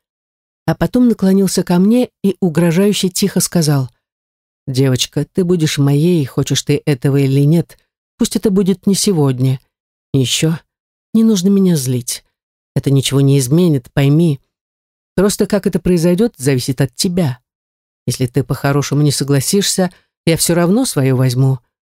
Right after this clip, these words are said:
но только это уже будет по-плохому". Тут я не выдержала. "Вы всем девушкам угрожаете, с которыми просто собрались переспать?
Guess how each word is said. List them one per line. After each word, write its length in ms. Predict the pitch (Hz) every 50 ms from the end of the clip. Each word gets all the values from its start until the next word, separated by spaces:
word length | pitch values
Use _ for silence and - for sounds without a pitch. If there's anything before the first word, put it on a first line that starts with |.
| _ _ _ _ -
но 100 | 143 131
только 300 | - 143 135 - - 147
это 200 | 143 - 180 170
уже 160 | 156 175 170
будет 340 | 160 170 156 160 156 - _
по-плохому". 720 | - 190 - - 202 190 - - - 135 127 127 131 131 - _ _ _ _ _ _ _ _ _ _ _ _ _ _ _ _ _ _ _
Тут 260 | - 208 226 240 - 185
я 180 | 170 185 185
не 140 | 196 208 208
выдержала. 640 | 185 175 147 135 143 127 127 139 143 135 139 135 120 _ _ _ _ _ _ _ _ _ _ _ _ _ _ _ _ _ _ _ _ -
"Вы 140 | 180 170 160
всем 340 | - - - 302 359 370 226
девушкам 400 | 220 214 202 - - - 180 180
угрожаете, 600 | 160 - 175 175 170 160 160 151 147 - - 143
с 80 | -
которыми 360 | - 170 - 185 165 170 170
просто 340 | 156 - 170 165 - - 170
собрались 500 | 156 - 165 165 170 170 170 175 - - - _ _
переспать? 600 | - 208 185 180 - - - 151 139 - - -